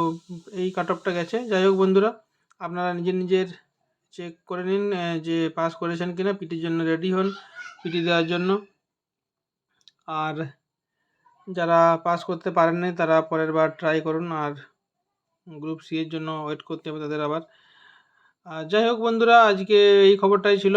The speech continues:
পুজোর আগে। এটাই হয়তো মনে হয় পিএসসির পক্ষ থেকে লাস্ট আপডেট মনে হয়, এরপর পুজোর পরে দেবে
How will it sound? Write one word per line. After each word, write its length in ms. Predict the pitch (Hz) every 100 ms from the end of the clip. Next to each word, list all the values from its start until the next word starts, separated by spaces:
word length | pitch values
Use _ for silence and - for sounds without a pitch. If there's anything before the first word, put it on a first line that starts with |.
| 202
পুজোর 300 | 196 190 185
আগে। 240 | 180 196 190
এটাই 200 | 175 190
হয়তো 220 | 180 180 190
মনে 160 | 185 185
হয় 180 | 180
পিএসসির 480 | 175 180 180 185 185 180
পক্ষ 180 | 170 190
থেকে 320 | 175 180 190 190 190 _ _ _ _ _
লাস্ট 400 | 165 165 180 170 -
আপডেট 420 | 170 151 185 196
মনে 220 | 196 170 175
হয়, 200 | 175 185
এরপর 240 | 170 175 175
পুজোর 280 | 170 165 165 165
পরে 160 | 160
দেবে 200 | 156 156